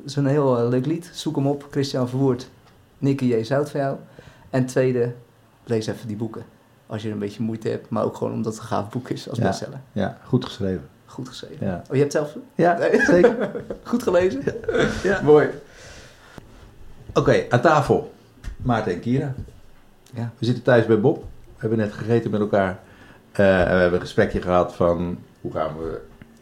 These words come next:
Speaker 2: hoe gaan we dit gesprek vormgeven. We kwamen erop omdat we jullie in een filmpje hebben gezien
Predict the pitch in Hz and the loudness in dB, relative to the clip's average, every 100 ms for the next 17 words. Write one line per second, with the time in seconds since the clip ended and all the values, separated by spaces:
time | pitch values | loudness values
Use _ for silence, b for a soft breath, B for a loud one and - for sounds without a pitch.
0 | _ _ _ - - 85 85 82 - - | _ _ _ -8 -2 0 0 -2 -4 -2
1 | 92 - 127 127 127 123 120 127 131 98 | 0 2 4 6 6 4 4 0 2 2
2 | 101 92 90 - 127 135 123 104 92 - | 4 2 0 0 4 6 8 6 4 2
3 | 87 87 90 87 87 92 90 90 90 85 | -2 0 2 4 4 4 4 4 0 2
4 | 139 143 135 98 90 90 90 92 82 | 2 2 4 2 2 -4 -4 -4 -4